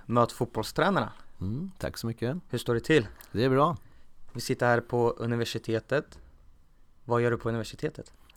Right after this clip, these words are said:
Speaker 2: Jag är lärare och forskar här på universitetet på i-, idrottsavdelningen. Ja, sen är jag programansvarig för en kurs som heter Tränarskap i fotboll.
Speaker 1: Vad handlar den om?
Speaker 2: Det är en trettio poängskurs där vi kombinerar,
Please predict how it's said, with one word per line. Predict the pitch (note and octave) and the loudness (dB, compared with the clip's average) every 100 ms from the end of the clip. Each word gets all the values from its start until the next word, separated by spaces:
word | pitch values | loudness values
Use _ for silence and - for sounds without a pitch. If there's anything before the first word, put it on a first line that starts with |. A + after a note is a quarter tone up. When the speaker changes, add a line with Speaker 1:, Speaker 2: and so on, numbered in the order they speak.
| - | -10
Speaker 2:
Jag | - G#2+ B2 C3+ | -2 0 2 2
är | |
lärare | C3 B2+ G2+ G#2+ | 2 2 2 2
och | A#2+ | 0
forskar | - G#2 - A#2 | -2 -6 -4 -2
här | G#2+ E2 | 0 -2
på | - F#2 E2+ D#2+ | -4 -6 -4 -4
universitetet | D#2+ - D2+ - - | -6 -6 -8 -8 -10
på | F#2+ D#2+ D2 G1+ | -8 -6 -6 -8
i-, | - - - - | -12 -16 -18 -10
idrottsavdelningen. | F2 D2+ - D2 D2+ G2 G#2+ - E2 - - _ - | -8 -6 -6 -6 -6 -6 -6 -8 -12 -16 -20 _ -8
Ja, | - C3+ A2 G#2 | 2 4 4 2
sen | - A2 B2 | 2 0 2
är | B2+ B2 | 2 2
jag | A2+ G#2+ G#2 G#2 G2+ G#2 F#2+ - | 2 4 4 2 2 -2 -6 -10
programansvarig | - A#2 G#2+ F2 - G2+ G#2 G2+ | -4 0 0 0 0 0 0 -2
för | G2+ | -4
en | F2+ | -4
kurs | - F2 - - | -4 -6 -8 -12
som | F2 F2+ | -8 -6
heter | D#2+ - D#2 D#2 D2+ | -8 -8 -8 -6 -6
Tränarskap | - F#2 D2 - - | -6 -6 -6 -6 -8
i | E2+ | -8
fotboll. | D2+ - - F2+ - - - - - - | -10 -10 -8 -10 -12 -20 -20 -20 -20 -6
Speaker 1:
Vad | B2 | -2
handlar | A#2 A2+ | 0 0
den | C3 C#3+ | 0 -2
om? | - - - | -6 -16 -10
Speaker 2:
Det | - C3 | 0 2
är | |
en | C#3 | 2
trettio | - C#3 - | 0 -2 2
poängskurs | A#2+ A2+ - D3 - | 2 2 2 -2 -2
där | - A#2 | -2 0
vi | A2+ A2 G#2+ G2 | 2 2 0 -2
kombinerar, | A#2 A2 G#2+ G2 G2 F#2 F#2 | -2 0 0 0 0 0 -2